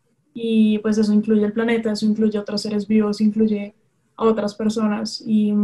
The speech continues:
pues, también incluye como la salud. Entonces supongo que son varios aspectos como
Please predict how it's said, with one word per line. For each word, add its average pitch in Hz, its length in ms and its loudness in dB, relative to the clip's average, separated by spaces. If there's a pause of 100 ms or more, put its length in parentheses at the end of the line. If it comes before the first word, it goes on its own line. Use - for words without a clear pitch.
(180)
pues, 220 160 0
también 220 260 2
incluye 208 380 -2
como 208 260 -6
la 208 140 0
salud. 226 380 2
Entonces 208 400 -4
supongo 208 360 -4
que 208 120 -8
son 214 180 0
varios 202 260 -4
aspectos 208 500 -12
como 202 340 -14